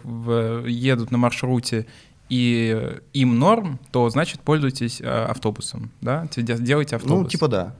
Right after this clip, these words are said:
Speaker 2: То есть все, что выше, уже покрывается другими видами транспорта, там, до десяти тысяч, это,
Speaker 1: То есть,
Speaker 2: например
Speaker 1: э, когда мы что-то делаем по, э, в сфере общественного транспорта, у нас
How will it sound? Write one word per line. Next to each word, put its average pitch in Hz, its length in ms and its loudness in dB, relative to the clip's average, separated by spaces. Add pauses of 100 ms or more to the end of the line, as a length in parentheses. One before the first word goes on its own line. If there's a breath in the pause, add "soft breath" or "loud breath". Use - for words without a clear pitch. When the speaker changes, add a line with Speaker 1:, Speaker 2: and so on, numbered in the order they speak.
Speaker 2:
То 98 60 -6
есть 90 220 -8
все, 131 220 -2
что 135 180 -6
выше, 120 320 -6
уже 113 200 -2
покрывается 110 500 -4
другими 101 340 -2
видами 92 280 -6
транспорта, - 500 -6
там, 85 220 -10
до 92 100 -4
десяти 98 300 -8
тысяч, 120 320 -8
это, 101 240 -10
Speaker 1:
То - 80 2
есть, 98 180 2
Speaker 2:
например 123 220 2
Speaker 1:
э, - 20 0
когда 147 300 2
мы 151 100 2
что-то 139 320 -4
делаем 127 520 2
по, 127 420 2
э, 117 340 -2
в - 40 -12
сфере 123 320 0
общественного 127 500 -4
транспорта, 220 360 0
у - 40 2
нас - 240 -2